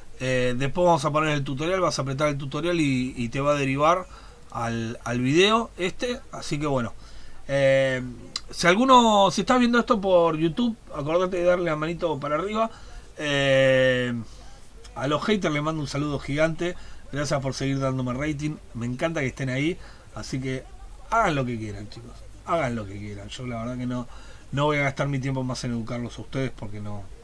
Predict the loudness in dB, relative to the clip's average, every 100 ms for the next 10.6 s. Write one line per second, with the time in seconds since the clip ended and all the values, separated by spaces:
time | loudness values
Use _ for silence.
0 | -20 -20 -18 -18 -18 -16 -16 -16 -16 -16
1 | -10 -8 -8 -10 -16 -18 -18 -18 -18 -18
2 | -18 -16 -14 -12 -14 -16 -18 -18 -16 -16
3 | -16 -10 4 8 8 4 -4 6 10 10
4 | 8 6 10 10 10 8 6 4 6 8
5 | 8 8 6 6 2 6 6 6 2 0
6 | 0 0 0 0 2 2 2 0 0 -2
7 | -2 -4 -4 0 0 0 -4 -4 -4 -2
8 | -2 -2 -2 -4 -6 -4 -2 -2 -4 -4
9 | -4 -6 -8 -10 -10 -8 -6 -6 -6 0
10 | 2 4 4 4 2 0